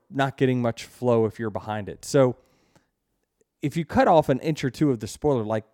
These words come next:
the, the actual amount of size that you're cutting down is not that much. So,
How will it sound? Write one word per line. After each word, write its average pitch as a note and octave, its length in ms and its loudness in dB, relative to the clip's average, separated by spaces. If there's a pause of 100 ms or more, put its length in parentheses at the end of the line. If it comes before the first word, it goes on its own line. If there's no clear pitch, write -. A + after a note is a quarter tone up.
(180)
the, B2 220 -2
the B2 160 -10
actual G#3 520 0
amount C3 360 -2
of A2+ 120 -12
size C#3 800 -4 (800)
that C3+ 180 -2
you're D3 80 0
cutting E3+ 300 2
down D#3+ 240 2
is A2+ 180 0
not C#3 240 0
that D3 220 2
much. B2+ 320 -2
So, B2+ 340 4